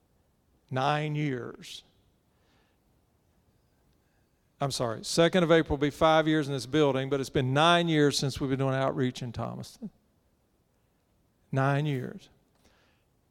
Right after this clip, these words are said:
Okay, if I just showed up today, and this is honestly, and it's just me, don't, you know, I don't mean to slam anywhere to anybody.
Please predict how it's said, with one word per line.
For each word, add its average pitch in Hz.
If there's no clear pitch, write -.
Okay, 151
if 151
I 190
just 202
showed 175
up 165
today, 139
and 190
this 202
is 175
honestly, 165
and 151
it's 160
just 156
me, 131
don't, 135
you 131
know, 120
I 123
don't 131
mean 123
to 120
slam 120
anywhere 113
to 123
anybody. 113